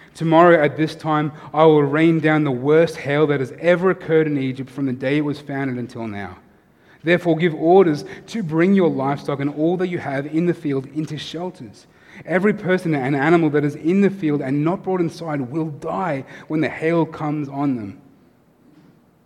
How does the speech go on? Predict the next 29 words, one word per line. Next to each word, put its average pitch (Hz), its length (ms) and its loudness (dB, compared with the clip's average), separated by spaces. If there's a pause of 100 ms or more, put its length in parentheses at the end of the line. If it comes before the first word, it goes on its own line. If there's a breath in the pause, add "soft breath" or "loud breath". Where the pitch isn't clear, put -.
(500)
Those 160 240 2
among 160 180 0
Pharaoh's 156 360 2
officials 143 420 -6
who 147 100 -6
feared 165 300 0
the 160 80 2
word 147 220 0
of 127 60 -2
the 131 60 -6
Lord 135 260 -2 (220 loud breath)
made 175 400 2
their 165 160 0
servants 156 500 0
and 135 300 -2
livestock 143 600 -2 (180 loud breath)
flee 190 400 0
to 196 100 -6
shelters, 156 580 -2 (200 loud breath)
but 147 120 -8
those 156 180 4
who 160 100 -4
didn't 185 360 2
take 175 200 -2
to 139 80 -6
heart 131 260 -4
the 127 60 -12
Lord's 120 380 -8
word 104 260 -8